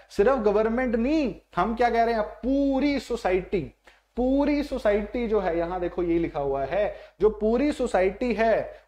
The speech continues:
उसको क्या करना चाहिए? कॉन्स्टिट्यूशन को एडहेयर करना चाहिए। मेरे पास अगर freedom of speech है, मान लिया कि सरकार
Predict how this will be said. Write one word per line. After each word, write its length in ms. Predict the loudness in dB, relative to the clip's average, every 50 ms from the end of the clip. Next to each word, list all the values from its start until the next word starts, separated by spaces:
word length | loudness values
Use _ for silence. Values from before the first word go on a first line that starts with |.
| _
उसको 440 | -6 -6 -6 -4 0 2 4 4 4
क्या 240 | 2 0 0 0 0
करना 280 | -2 -4 -2 -4 -4
चाहिए? 420 | -2 -2 -2 -2 0 2 2 2 0
कॉन्स्टिट्यूशन 1080 | -2 -2 -2 -2 -2 -4 -6 -10 -8 -4 -4 -4 -2 -2 -4 -4 -4 -4 -4 -4 -6 -2
को 280 | 0 2 2 2 0 -2
एडहेयर 320 | -4 -4 -2 -2 -2 -2 -2
करना 340 | -2 -4 -4 -6 -8 -10
चाहिए। 360 | -8 -8 -8 -6 -6 -8 -10 -12 _ _ _ _ _ _ _ _ _ _ _ _ _ _ _ _ _ 0
मेरे 380 | 2 2 4 4 2 2 0
पास 460 | 0 0 0 0 2 2 0 -2 -2
अगर 320 | -2 -2 0 2 2 2 2
freedom 360 | 0 2 2 2 2 2 2
of 140 | 0 -2 -4
speech 400 | -4 -6 -6 -4 -2 -2 -4 -4
है, 320 | -4 -2 -2 0 0 0
मान 280 | 2 2 2 2 2 0
लिया 340 | 0 2 2 2 2 2 0
कि 180 | -2 -6 -8
सरकार 720 | -6 -4 -6 -6 0 2 2 4 4 4 2 0 -2 -6